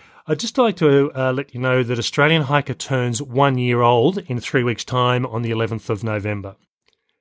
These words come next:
Now, we've gone through and, uh, set an arbitrary figure on how many podcasts we'd like to actually achieve in our first twelve months.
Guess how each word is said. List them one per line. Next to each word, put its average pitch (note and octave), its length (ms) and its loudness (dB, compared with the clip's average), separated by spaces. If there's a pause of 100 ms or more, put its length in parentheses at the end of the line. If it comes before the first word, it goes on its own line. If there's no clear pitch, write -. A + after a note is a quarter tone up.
(520)
Now, C3+ 140 2
we've C3+ 120 2
gone F#3 240 4
through D3+ 400 2
and, C3 420 0
uh, C3 220 2
set D3+ 240 2
an C3 100 0
arbitrary C3+ 420 0
figure C3 340 0
on A#2+ 160 -4
how D3 180 -2
many D3+ 160 0
podcasts B2 720 -2
we'd A#2+ 180 -6
like C3 240 2
to C3+ 120 2
actually A#2 240 -4
achieve A#2 480 -4 (320)
in C3 100 0
our B2 140 4
first A#2+ 300 0
twelve A2 260 0
months. A2+ 400 -4